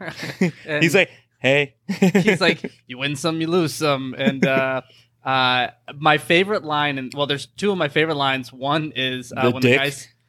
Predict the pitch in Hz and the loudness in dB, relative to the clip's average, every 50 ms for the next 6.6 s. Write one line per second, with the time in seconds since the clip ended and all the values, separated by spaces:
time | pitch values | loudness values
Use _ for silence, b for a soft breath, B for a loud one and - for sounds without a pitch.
0 | _ _ - 147 147 151 147 147 160 165 165 - - 165 170 180 - - 175 165 | _ _ 0 4 4 4 4 4 0 0 2 2 4 4 4 4 4 2 4 4
1 | 165 175 - 175 175 170 165 139 151 147 - 143 165 151 165 147 143 139 139 135 | 4 2 2 0 0 0 2 0 -2 -2 -2 0 0 0 0 0 -2 -2 -4 -2
2 | - 156 170 170 143 175 196 185 190 - - 175 151 123 - 165 151 147 165 143 | 2 2 2 4 2 0 -4 -4 -8 -8 -6 -8 -8 -6 -4 -6 -4 -4 -4 -2
3 | 135 131 127 - - 143 143 147 139 - 147 127 123 123 123 151 151 - 143 139 | -2 -2 -2 2 0 2 2 2 0 -2 -4 -6 -6 -4 -4 -4 -4 -4 -4 -4
4 | 131 123 127 135 135 131 127 123 - B B B B B B B - 139 143 143 | -4 -4 -2 -2 -2 -2 -4 -6 -8 B B B B B B B 0 2 4 6
5 | 139 139 139 135 135 131 127 135 135 139 151 143 147 160 156 156 147 - - 202 | 6 6 6 4 4 4 4 2 4 4 2 2 4 2 2 2 2 0 0 2
6 | 190 185 185 165 160 151 143 151 143 139 - - | 4 2 2 2 -2 -4 -2 -2 -2 -2 -2 -6